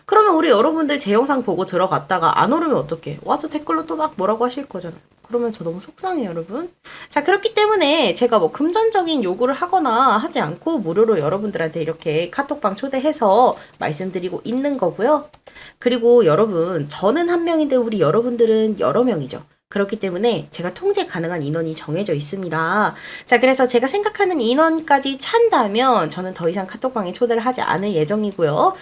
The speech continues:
그렇기 때문에 빠르게 연락 주셔야지 카톡방 입장에서 이렇게 종목 받아보실 수 있다는 거.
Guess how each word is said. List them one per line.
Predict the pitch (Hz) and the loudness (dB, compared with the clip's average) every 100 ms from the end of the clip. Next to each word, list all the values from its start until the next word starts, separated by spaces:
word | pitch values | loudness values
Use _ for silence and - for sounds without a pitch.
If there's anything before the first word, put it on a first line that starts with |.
| - - | -16 -2
그렇기 | 220 226 220 | 0 0 0
때문에 | 214 226 311 339 - _ | 0 0 -2 -2 -10 _
빠르게 | 381 427 427 233 | 2 4 2 0
연락 | 151 151 175 | -2 -4 -4
주셔야지 | - 175 196 147 175 | -8 -2 -2 -2 -6
카톡방 | - 220 233 185 | -6 -6 -4 -6
입장에서 | 156 147 165 202 233 214 | -8 -6 -4 -2 -4 0
이렇게 | 156 151 151 | 0 0 -4
종목 | 147 185 185 - | -10 -8 -10 -10
받아보실 | 156 165 175 175 | -10 -8 -6 -8
수 | - | -8
있다는 | 131 151 208 202 190 | -10 -4 -2 -2 -2
거. | 147 151 359 | 0 2 2